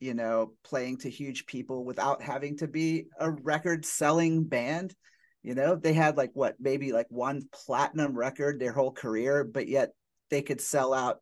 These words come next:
three, four, five shows at Giant Stadium, you know? Like, they were, they were the best at what they did.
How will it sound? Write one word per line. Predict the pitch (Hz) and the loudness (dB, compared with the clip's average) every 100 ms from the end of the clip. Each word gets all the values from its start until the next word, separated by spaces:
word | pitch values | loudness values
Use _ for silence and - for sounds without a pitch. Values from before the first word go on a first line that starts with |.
| _ - | _ -6
three, | 139 139 | -4 -2
four, | 135 139 127 123 | -4 -2 -2 0
five | 123 120 113 | 0 0 0
shows | - 123 113 113 110 | -2 -2 -2 -2 -4
at | - 120 101 - | -2 -2 -2 -6
Giant | 117 123 120 - | -4 -2 -2 -6
Stadium, | - 95 - - - _ | -6 -6 -8 -12 -16 _
you | - 117 | -10 -4
know? | 113 120 98 | -2 0 0
Like, | 120 113 | 0 0
they | 160 156 | 2 2
were, | 151 147 143 - _ _ _ _ _ _ _ | 2 0 -2 -12 _ _ _ _ _ _ _
they | 135 147 | 0 2
were | 160 165 | 4 4
the | 160 | 2
best | 123 131 143 - | 2 2 2 0
at | 127 | 2
what | 139 135 | 2 0
they | 135 | -4
did. | 120 139 104 | -2 0 0